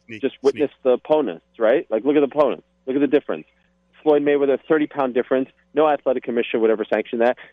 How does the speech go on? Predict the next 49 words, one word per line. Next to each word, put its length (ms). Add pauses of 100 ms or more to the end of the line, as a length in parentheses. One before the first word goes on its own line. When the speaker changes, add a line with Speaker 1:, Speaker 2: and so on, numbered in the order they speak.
(140)
Speaker 2:
That's 240
why 160
it's 160
not 140
a 40
pro 240
bout. 240
It's 140
an 80
exhibition 440
bout, 200
as 80
opposed 240
to 60
this, 260 (400)
where, 220
you 100
know, 140
Jake 260
is 160
fighting 280
a 40
former 300
U 180
F 140
C 80
champion. 420
Now, 220 (380)
you 60
know, 160 (240)
Woodley, 520
let's 280
be 140
honest: 400 (140)
is 260
thirty-nine, 560
has 320
lost 300
his 160
last, 260 (420)
uh, 200 (220)
four 200
in 60
a 40
row. 280
But 240
I 80
would 240 (100)
say, 360